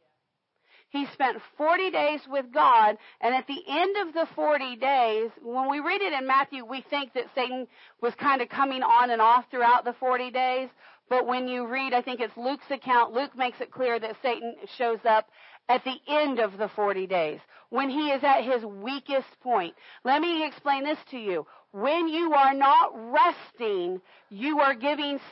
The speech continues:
Satan, you are making yourself vulnerable for the enemy because you have no strength to resist him.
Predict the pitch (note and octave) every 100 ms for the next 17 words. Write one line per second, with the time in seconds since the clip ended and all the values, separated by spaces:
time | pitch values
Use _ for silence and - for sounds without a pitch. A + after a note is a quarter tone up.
0 | - D4+ D4 B3 A#3 - _ _ _ -
1 | _ G3+ F#3 - G#3 D4 D#4+ C#4+ D4 D4
2 | D#4 C#4+ - C#4 A#3 A3+ C#4+ E4 C#4 A#3
3 | A#3+ A#3 B3+ A#3+ A#3+ C4 B3 A3 F3+ D#3
4 | - - C4 D4+ A3+ C#4 C4 C#4 A3+ A#3
5 | A#3 B3 C#4 E4 - - - C#4 D#4 C#4+
6 | G#3+ - _ _ _ - C#4 A3+ A#3+ G3
7 | A3 G#3 - F#3+ D3+ G#2